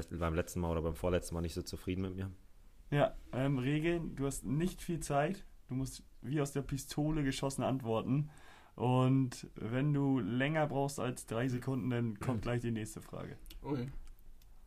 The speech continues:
Speaker 1: Bist du bereit?
Speaker 3: Also ohne Erklärung.
Speaker 2: Ja, erstmal ohne Erklärung,
Speaker 1: Genau.
Speaker 2: dann, dann gehen wir später nochmal drauf
Speaker 1: Wir
Speaker 2: ein.
Speaker 1: gehen, wir, genau, wir, wir haben da ein paar Fragen, äh, die sind auch ein bisschen, ein bisschen spezielle auf dich, ein paar allgemeine, ein paar spezielle,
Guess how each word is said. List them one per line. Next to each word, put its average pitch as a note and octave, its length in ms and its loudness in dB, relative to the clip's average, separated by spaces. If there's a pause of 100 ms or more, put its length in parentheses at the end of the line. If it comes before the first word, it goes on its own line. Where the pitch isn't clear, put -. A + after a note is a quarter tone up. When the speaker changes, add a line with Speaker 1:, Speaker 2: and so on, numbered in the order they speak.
Speaker 1:
Bist F#2 240 0
du G2 40 4
bereit? F2+ 220 8
Speaker 3:
Also C#3 100 8
ohne D3 220 8
Erklärung. B2 580 2 (500)
Speaker 2:
Ja, A2+ 80 2
erstmal E3 260 6
ohne D3 140 6
Erklärung, B2 340 2
Speaker 1:
Genau. G2 240 8
Speaker 2:
dann, B2 260 4
dann G2+ 80 -4
gehen B2 160 0
wir A#2 80 0
später A2+ 260 -4
nochmal G#2+ 220 -4
drauf G2+ 140 0
Speaker 1:
Wir G#2 80 6
Speaker 2:
ein. - 20 4
Speaker 1:
gehen, G2+ 260 4 (140)
wir, G#2 160 4
genau, F#2 260 8
wir, G#2 240 8
wir G#2+ 100 10
haben A#2+ 120 8
da B2 80 8
ein G#2+ 60 6
paar G#2+ 220 12
Fragen, A2 480 6
äh, G2+ 420 6
die G2+ 100 4
sind G#2+ 180 2
auch G#2 80 8
ein G2+ 120 4
bisschen, G#2+ 480 4 (1400)
ein F#2 100 0
bisschen A2 220 6
spezielle A#2+ 440 10
auf A2 160 8
dich, C#3+ 240 4
ein - 40 -10
paar G#2 100 8
allgemeine, A2+ 460 6
ein B2 40 -6
paar G#2 180 6
spezielle, A2 520 4